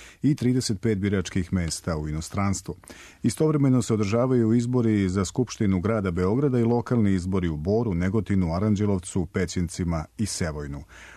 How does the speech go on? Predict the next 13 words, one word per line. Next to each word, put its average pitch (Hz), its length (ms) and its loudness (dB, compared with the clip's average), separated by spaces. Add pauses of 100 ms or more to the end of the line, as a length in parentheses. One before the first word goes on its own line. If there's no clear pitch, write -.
(260)
U 123 260 2
zemlji 123 360 2
je 110 200 2
na 104 400 2
snazi 110 360 0
predizborna 98 540 0
tišina 123 540 0
koja 95 280 0
traje 95 420 -2
do 104 220 -2
zatvaranja 117 500 0
biračkih 107 500 -2
mesta 101 420 0